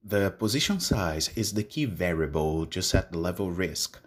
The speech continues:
of your forex trading operations. That is why we never recommend exposures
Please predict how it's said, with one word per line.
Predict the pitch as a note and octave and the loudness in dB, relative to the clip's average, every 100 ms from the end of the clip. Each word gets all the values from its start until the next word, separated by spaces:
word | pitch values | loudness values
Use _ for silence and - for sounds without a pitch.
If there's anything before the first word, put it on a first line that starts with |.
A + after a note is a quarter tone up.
| - _ | -20 _
of | - - | -18 -8
your | E2 | -6
forex | E2 A2 G#2+ G2+ - - | -2 0 2 0 -4 -4
trading | E2 D#2+ E2 - | -4 -2 -4 -6
operations. | F2+ - E2 D#2+ - - - - _ _ _ - | -10 -6 -4 -2 -4 -6 -8 -10 _ _ _ -4
That | G#2+ A#2+ A#2+ - | 2 2 0 -2
is | A2+ G2 G#2+ | -2 -2 -6
why | B2 B2 E2 D2 - F2 | -2 0 0 -2 -8 -6
we | F2+ | -4
never | F2 G#2+ C#3+ C3 C3 | 0 0 0 0 0
recommend | A2 F#2 A2 - F#2 E2+ E2 E2 - | 0 0 0 -2 -4 -4 -4 -6 -10
exposures | F2+ - - C3 A#2+ F2 A#1+ G1+ - | -12 -10 -8 -4 -2 -2 -4 -4 -6